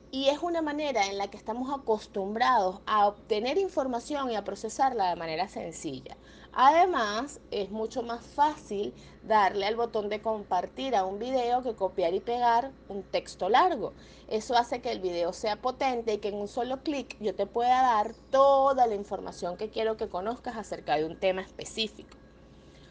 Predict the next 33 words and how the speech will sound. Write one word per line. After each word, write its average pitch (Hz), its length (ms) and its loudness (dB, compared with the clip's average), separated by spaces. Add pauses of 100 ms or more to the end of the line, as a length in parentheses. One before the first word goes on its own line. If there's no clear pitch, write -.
(160)
Por 262 220 4
último, 269 580 -2 (720)
el 247 160 0
video 247 420 0
se 311 160 -2
ha 285 80 6
demostrado 277 640 6
que 214 60 -4
es 233 80 -4
el 254 80 -4
formato 262 480 -4
en 214 80 -6
el 208 140 -4
que 208 140 -4
mejor 226 460 -4
las 214 140 -4
personas 226 560 -6
comprenden 190 640 -4
los 220 160 -6
mensajes. 151 760 -6 (520)
¿Por 240 260 2
qué? 254 360 0 (120)
Porque 220 280 -2
nos 214 160 -8
permite 220 480 -4
reforzar 233 920 2
lo 226 320 0
que 220 160 0
veo 269 680 2
con 185 220 2
lo 170 140 0
que 175 80 -6
escucho, 226 680 -6